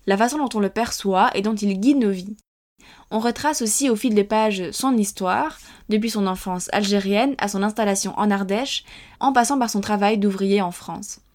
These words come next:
Pierre Rabhi nous livre ici sa version du temps qui passe et sa quête du bonheur qui passe indéniablement par la sobriété, qu'il définit d'ailleurs comme telle. Face au toujours plus indéfini qui ruine la planète au profit d'une minorité,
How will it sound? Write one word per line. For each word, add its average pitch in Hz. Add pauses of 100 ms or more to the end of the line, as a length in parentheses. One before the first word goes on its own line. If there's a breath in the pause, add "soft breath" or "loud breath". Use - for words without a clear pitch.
(720 loud breath)
Pierre 269
Rabhi 254
nous 240
livre 240
ici 214
sa 247
version 208
du 214
temps 269
qui 220
passe 220
et -
sa 190
quête 285
du 220
bonheur 196
qui 233
passe 185
indéniablement 202
par 190
la 175
sobriété, 220 (380 loud breath)
qu'il 233
définit 254
d'ailleurs 180
comme 185
telle. - (760 loud breath)
Face 269
au 240
toujours 302
plus 247
indéfini 247
qui 214
ruine 269
la 214
planète 208
au 190
profit 214
d'une 190
minorité, 214